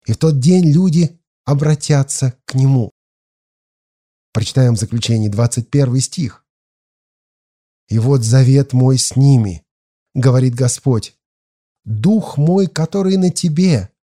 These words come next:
и слова мои, которые вложил я в уста твои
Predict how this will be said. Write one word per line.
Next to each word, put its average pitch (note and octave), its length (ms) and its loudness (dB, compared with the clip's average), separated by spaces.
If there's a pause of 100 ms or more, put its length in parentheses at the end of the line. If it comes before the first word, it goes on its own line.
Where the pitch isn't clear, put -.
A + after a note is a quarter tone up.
(520)
и A2+ 100 0
слова A2 540 0
мои, E3+ 260 2
которые D#3 380 -2
вложил D3+ 420 0
я D#3+ 220 2
в C#3+ 100 -2
уста D#3 380 -2
твои D#3 480 -2